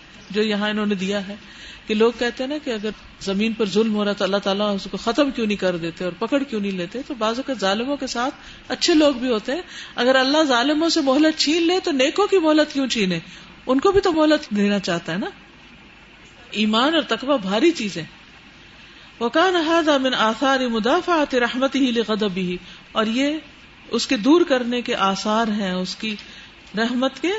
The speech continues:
اس کے غضب کے لیے، یعنی اس کی رحمت اس کے غضب کو دور کر دیتی ہے، اس کے یہ آثار ہیں۔ وَغَلَبَتِهَا لَهُ، اور اس کے غالب آنے کے، وَرَحْمَتُهُ سُبْحَانَهُ سَبَقَتْ غَضَبُهُ،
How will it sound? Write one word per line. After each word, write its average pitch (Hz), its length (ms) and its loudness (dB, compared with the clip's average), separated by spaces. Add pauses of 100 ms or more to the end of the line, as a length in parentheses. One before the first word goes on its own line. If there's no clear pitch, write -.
(140)
اس - 160 -6
کے 208 100 -4
غضب 185 260 0 (100)
کے 175 100 -2
لیے، 165 180 -8
یعنی 185 140 -2
اس 202 160 -2
کی 220 100 -4
رحمت 277 320 0
اس 254 140 -2
کے 247 80 -2
غضب 208 340 0
کو 330 100 0
دور 240 200 2
کر 202 220 -2
دیتی 180 320 -4
ہے، 311 40 0
اس 311 200 -4
کے 247 80 -4
یہ 247 200 -4
آثار 175 400 -4
ہیں۔ 160 120 -12 (1120)
وَغَلَبَتِهَا 285 720 2
لَهُ، 277 340 0
اور 320 80 0
اس 285 160 -2
کے 269 80 0
غالب 208 400 2
آنے 180 220 0
کے، 185 140 -4
وَرَحْمَتُهُ 240 680 0
سُبْحَانَهُ 233 760 -2
سَبَقَتْ 220 500 0
غَضَبُهُ، 180 560 0